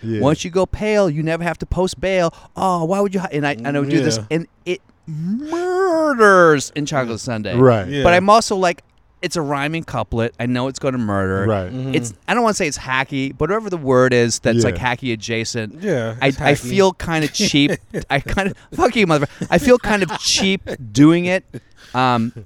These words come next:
Speaker 2: but I also can't resist doing it.
Speaker 1: Right.
Speaker 2: So I don't know. Do, what, what do you feel about doing
Speaker 1: You,
Speaker 2: the difference
Speaker 1: you're
Speaker 2: in the shows?
Speaker 1: tailoring to the audience.
Speaker 2: Do you think that's
Speaker 3: Yeah.
Speaker 2: bad as a comic, or do you think that's okay?
Speaker 1: Your
Speaker 2: So
Speaker 1: pur-, your purpose, at the end of the day,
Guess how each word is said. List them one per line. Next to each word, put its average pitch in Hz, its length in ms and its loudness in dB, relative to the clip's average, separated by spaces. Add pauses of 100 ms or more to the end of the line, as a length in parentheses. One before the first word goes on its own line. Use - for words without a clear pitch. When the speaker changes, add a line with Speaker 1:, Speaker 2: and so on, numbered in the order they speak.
(120)
Speaker 2:
but 151 100 6
I 151 60 8
also 156 240 2
can't 117 200 -6
resist 104 300 -4
doing 87 240 -4
it. 78 60 -10
Speaker 1:
Right. 127 360 0
Speaker 2:
So - 120 2
I - 20 4
don't 220 80 2
know. 139 160 0
Do, 143 180 -12
what, 165 200 -6
what 180 120 0
do 254 60 -2
you 240 80 -2
feel 170 220 2
about 120 240 4
doing 127 180 6
Speaker 1:
You, 120 60 -6
Speaker 2:
the 120 40 -8
difference 131 360 0
Speaker 1:
you're 113 80 -2
Speaker 2:
in 107 60 0
the - 60 0
shows? 165 240 0
Speaker 1:
tailoring 151 340 -4
to 156 120 0
the 131 100 2
audience. 127 600 -4
Speaker 2:
Do 131 140 -2
you 196 40 0
think 196 180 -4
that's 285 180 0
Speaker 3:
Yeah. 113 140 -2
Speaker 2:
bad 139 360 2
as 123 160 -6
a 127 60 -6
comic, 120 480 -2
or 117 80 -4
do 117 80 -4
you 120 40 -4
think 117 220 -8
that's 117 320 -4
okay? 92 500 -8 (120)
Speaker 1:
Your 151 160 6
Speaker 2:
So 220 40 4
Speaker 1:
pur-, 220 260 2
your 170 240 0
purpose, 170 840 -2
at 147 120 -2
the 170 140 -8
end 254 120 -10
of 226 40 -14
the 196 80 -12
day, 95 400 -14